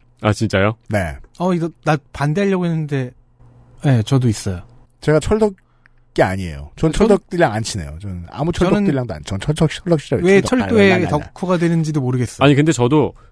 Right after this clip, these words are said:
Speaker 1: 전차는 궁금해요.
Speaker 3: 아,
Speaker 2: 지금 많은
Speaker 3: 그
Speaker 2: 철덕
Speaker 3: 궁금증.
Speaker 2: 청취자들이
Speaker 3: 음.
Speaker 2: 씩 웃고 있습니다.
Speaker 1: 네.
Speaker 2: 그러다가 덕후가
Speaker 3: 아.
Speaker 2: 되는.
Speaker 1: 노면 전차는 한번 궁금하긴 해요.
Speaker 3: 네.
Speaker 2: 트램 타보고 싶어요?
Speaker 1: 어, 근데 국감현장에서 더불어민주당 김철민 의원은 또 여기서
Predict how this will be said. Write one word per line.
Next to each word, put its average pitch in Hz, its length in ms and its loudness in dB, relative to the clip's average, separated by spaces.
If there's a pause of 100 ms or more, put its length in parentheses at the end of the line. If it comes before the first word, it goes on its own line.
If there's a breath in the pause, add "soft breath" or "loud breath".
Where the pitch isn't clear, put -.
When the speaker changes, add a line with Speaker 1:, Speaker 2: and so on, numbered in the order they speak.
(120)
Speaker 1:
전차는 151 420 0
궁금해요. 90 440 -4
Speaker 3:
아, 147 200 0
Speaker 2:
지금 170 200 -4
많은 175 180 6
Speaker 3:
그 240 60 4
Speaker 2:
철덕 247 240 4
Speaker 3:
궁금증. 247 200 6
Speaker 2:
청취자들이 190 400 4
Speaker 3:
음. - 40 4
Speaker 2:
씩 233 200 -2
웃고 147 220 2
있습니다. 98 300 -4
Speaker 1:
네. 87 100 -12
Speaker 2:
그러다가 120 600 0
덕후가 135 380 -6
Speaker 3:
아. 190 880 6 (580)
Speaker 2:
되는. 127 120 -4
Speaker 1:
노면 170 300 8
전차는 165 460 4
한번 131 220 2
궁금하긴 107 560 -2
해요. 92 300 -2
Speaker 3:
네. 151 80 -12
Speaker 2:
트램 294 180 2
타보고 302 300 0
싶어요? 311 320 -4 (1000 soft breath)
Speaker 1:
어, 131 440 4
근데 190 200 2
국감현장에서 208 800 2
더불어민주당 151 600 2
김철민 190 540 0
의원은 113 380 2
또 175 280 2
여기서 98 480 0